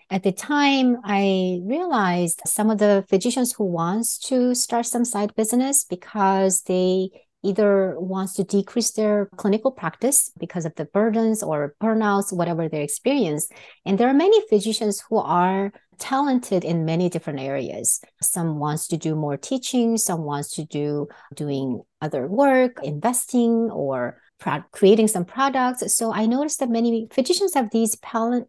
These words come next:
talents and passions they didn't know how to go about. So we met, I met some of the physicians during, during one of the summit that displays other physicians what they're doing outside of medicine.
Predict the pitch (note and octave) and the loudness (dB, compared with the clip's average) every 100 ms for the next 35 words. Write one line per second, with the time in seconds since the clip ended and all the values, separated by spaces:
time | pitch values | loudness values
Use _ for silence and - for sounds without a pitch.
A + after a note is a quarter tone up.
0 | - - G#3 A3+ C#4 E4+ - - F#3+ - | -12 -2 0 2 0 -2 -2 -4 -6 -4
1 | A3+ B3+ - F#3 F#3 F3+ A3 C4 D4 C#4 | -4 -2 0 0 0 2 2 2 0 0
2 | B3+ G3+ F#3+ G3 F#3 F3 C#3+ - A3 D#3 | -2 -2 -2 -2 -2 -6 -4 -2 -2 -4
3 | - - _ _ _ _ - - B3+ B3 | -14 -20 _ _ _ _ -6 2 4 6
4 | A#3+ A#3+ - - _ A#3 B3+ B3+ B3 B3 | 4 2 -4 -14 _ 0 2 4 2 0
5 | A3+ G3 - - - G3+ G#3+ A#3 - - | 0 0 -2 -4 -8 -4 -2 -2 -4 -6
6 | G3+ G3+ F#3 F#3+ F#3+ F3+ G3+ G#3 F#3 - | -2 -2 0 -2 0 -4 -2 -2 -2 -6
7 | - F3+ F3+ F3+ F3 - F3+ F3 E3 E3 | -4 0 0 0 -2 0 0 0 -2 -4
8 | E3+ G#3+ - E3 F3 F3+ D3+ - - E3+ | -4 -4 -2 -2 -4 -4 -8 -10 -8 -4
9 | - E3 D3+ D#3 - F#3+ F3 E3 E3+ E3 | -2 0 0 2 0 -2 -4 -4 -4 -6
10 | D#3+ - D#3+ D#3 D#3 C#3+ A#3+ A#3+ G#3+ D#3 | -8 -6 -8 -6 -6 -2 0 0 0 -2
11 | D#3 - D3+ C#3 C#3 C3 C3+ - F3+ A#3+ | -2 -2 -4 -6 -6 -6 -4 -2 0 -2